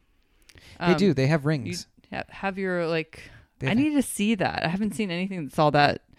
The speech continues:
Speaker 2: that is exactly what I wanted.
Speaker 1: Oh, make
Speaker 2: I
Speaker 1: it
Speaker 2: mean, then you could do
Speaker 1: with the three D
Speaker 2: this, and of course,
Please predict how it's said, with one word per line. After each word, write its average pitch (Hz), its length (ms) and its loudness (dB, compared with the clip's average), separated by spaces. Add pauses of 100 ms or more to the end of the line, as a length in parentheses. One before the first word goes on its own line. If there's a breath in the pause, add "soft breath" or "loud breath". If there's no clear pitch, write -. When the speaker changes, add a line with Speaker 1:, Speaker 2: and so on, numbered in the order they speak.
(380 soft breath)
Speaker 2:
that 156 180 2
is - 220 -6
exactly 156 400 -4
what 151 80 0
I 139 80 0
wanted. 143 600 -6
Speaker 1:
Oh, 123 200 -10 (100)
make 156 240 -2
Speaker 2:
I - 40 6
Speaker 1:
it - 20 2
Speaker 2:
mean, 185 180 -2
then 175 160 -6
you 180 80 -8
could 175 160 -8
do 151 100 -8
Speaker 1:
with 143 100 -8
the 160 180 0
three 160 80 0
D 127 100 -4
Speaker 2:
this, - 160 -10
and 196 140 -6
of 180 120 -8
course, 190 220 -4